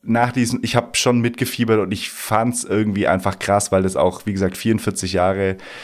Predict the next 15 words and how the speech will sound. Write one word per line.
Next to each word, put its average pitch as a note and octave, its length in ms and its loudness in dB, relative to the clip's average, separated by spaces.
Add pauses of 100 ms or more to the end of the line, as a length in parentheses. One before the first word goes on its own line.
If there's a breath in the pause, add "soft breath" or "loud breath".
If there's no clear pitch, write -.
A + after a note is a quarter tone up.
(180 loud breath)
und G2+ 160 -2
City A2 260 2
ist F#2+ 140 0
jetzt G2+ 160 0
auch F#2 160 2
kein F#2 380 0
Club - 340 -4
gewesen, F2+ 680 0
der D#2+ 880 2 (200)
keine E2 1040 0 (260)
Tradition F#2+ 600 0
und F#2+ 80 -2
keine F2+ 160 0
Historie G#2+ 600 0
hat, G2 340 -2